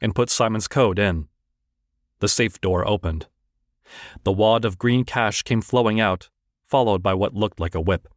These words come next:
No, it didn't just look like a whip. It was a sex whip.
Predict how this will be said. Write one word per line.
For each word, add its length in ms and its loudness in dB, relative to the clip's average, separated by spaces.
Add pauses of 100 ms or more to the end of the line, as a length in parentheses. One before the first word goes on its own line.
(1080)
No, 420 0 (160)
it 120 -2
didn't 240 2
just 260 0
look 240 -2
like 180 -2
a 60 2
whip. 300 0 (680)
It 140 -4
was 640 0 (140)
a 100 -2
sex 380 -2
whip. 240 -6